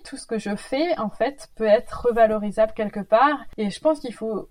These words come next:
se rassurer comme ça. Il y a plus, il faut vraiment se rassurer. Et aussi, j'ai vu, euh, j'ai la chance, euh, moi, dans la collaboration Laigo Virgo, de, d'avoir rencontré des personnes extraordinaires, euh, des femmes,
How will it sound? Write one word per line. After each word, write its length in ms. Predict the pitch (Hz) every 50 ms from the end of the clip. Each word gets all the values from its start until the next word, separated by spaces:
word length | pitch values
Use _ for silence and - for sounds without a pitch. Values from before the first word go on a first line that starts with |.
| - - -
se 200 | - - - 254
rassurer 440 | 254 262 254 240 - 247 240 247 247
comme 160 | 233 214 208
ça. 200 | - - 165 180
Il 60 | 190
y 40 | 180
a 80 | 185
plus, 640 | - - - - 277 311 294 294 - - - - - -
il 100 | - 196
faut 260 | - - 220 208 190 196
vraiment 340 | - 208 240 247 262 269
se 80 | - -
rassurer. 440 | 247 220 - - 214 220 254 330 330 - - _ -
Et 220 | 480 480 480 440 480
aussi, 440 | 240 240 220 - - 294 311 320
j'ai 160 | 294 220 220 196
vu, 340 | 190 208 254 285 302 302
euh, 200 | - - 208 202 190 185 - - - - - - -
j'ai 140 | 196 - 220
la 120 | 214 202
chance, 380 | 202 - - 302 302 294 - -
euh, 200 | 214 202 190 190
moi, 300 | 196 196 220 233 240 233
dans 140 | 208 202 196
la 100 | 190 185
collaboration 760 | - - 175 - - 190 208 214 214 214 214 - - 240 233
Laigo 300 | 220 214 202 190 190 214
Virgo, 380 | 208 202 220 214 208 - 262 277
de, 160 | 214 190 - -
d'avoir 220 | 202 190 190 196 190
rencontré 360 | 202 202 202 226 202 - 247
des 80 | 226 214
personnes 340 | - 196 185 - 233 220 220
extraordinaires, 880 | 196 - - - 226 226 233 226 196 196 214 214 214 247 277 226 196 - - - -
euh, 260 | 202 180 165 170 170
des 120 | 185 202 190
femmes, 460 | - - 226 226 254 254 233 202